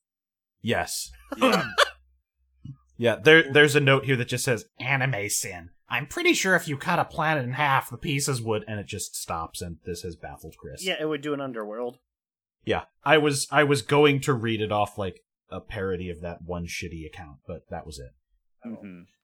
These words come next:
Speaker 3: That narrows it down to all of the accounts.
Speaker 2: <laughs>
Speaker 1: You could drive
Speaker 2: Yeah.
Speaker 1: a truck through that plot hole. Beep, beep.
Speaker 2: Yeah. But, uh, yeah, you have, uh,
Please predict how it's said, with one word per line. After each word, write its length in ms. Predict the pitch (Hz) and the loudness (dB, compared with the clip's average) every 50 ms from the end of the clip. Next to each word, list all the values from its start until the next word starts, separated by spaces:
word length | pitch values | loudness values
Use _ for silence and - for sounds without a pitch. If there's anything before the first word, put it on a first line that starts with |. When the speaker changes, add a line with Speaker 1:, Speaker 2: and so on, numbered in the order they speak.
| - | -18
Speaker 3:
That 100 | - 123 | -16 -14
narrows 300 | 123 120 117 123 113 113 | -12 -10 -8 -10 -10 -10
it 100 | 117 104 | -14 -18
down 220 | 107 107 101 101 98 | -16 -18 -18 -18 -18
to 220 | - 113 110 110 - | -16 -16 -16 -16 -14
all 200 | - 110 104 107 | -14 -14 -14 -14
of 80 | 104 98 | -16 -18
the 120 | 101 101 104 | -20 -20 -20
accounts. 640 | 107 107 - - 117 110 127 143 - - - _ _ - | -20 -18 -14 -14 -14 -14 -14 -16 -18 -20 -20 _ _ -8
Speaker 2:
<laughs> 20 | 131 110 92 82 - - - _ _ _ _ _ _ _ _ _ _ _ _ _ _ - - | -8 -8 -8 -12 -16 -20 -20 _ _ _ _ _ _ _ _ _ _ _ _ _ _ -12 -8
Speaker 1:
You 100 | 113 117 | -8 -6
could 120 | - 107 | -6 -6
drive 200 | 87 101 95 90 | -6 -4 -4 -2
Speaker 2:
Yeah. 160 | - 139 120 107 | 0 0 0 -2
Speaker 1:
a 20 | |
truck 180 | 95 - - _ | -2 -4 -8 _
through 140 | - 85 80 | -14 -12 -12
that 180 | 82 80 _ | -12 -14 _
plot 180 | - 80 73 69 - | -14 -16 -16 -16 -16
hole. 240 | - 76 71 71 _ | -18 -18 -18 -18 _
Beep, 180 | - 85 80 - | -18 -18 -16 -16
beep. 220 | - 82 78 - _ _ _ _ _ _ _ _ _ | -16 -16 -16 -18 _ _ _ _ _ _ _ _ _
Speaker 2:
Yeah. 320 | - 95 90 85 80 82 - _ _ _ _ _ - | -18 -16 -16 -14 -16 -18 -20 _ _ _ _ _ 0
But, 160 | 147 147 147 | 0 2 2
uh, 220 | 156 151 143 143 151 | 2 0 0 -2 -2
yeah, 180 | 160 165 156 | 0 0 0
you 180 | 143 135 143 156 | 0 0 -2 -2
have, 260 | 175 180 175 156 151 | 0 -2 -2 0 -2
uh, 380 | 156 151 151 151 147 143 131 | -2 0 0 0 0 -2 -4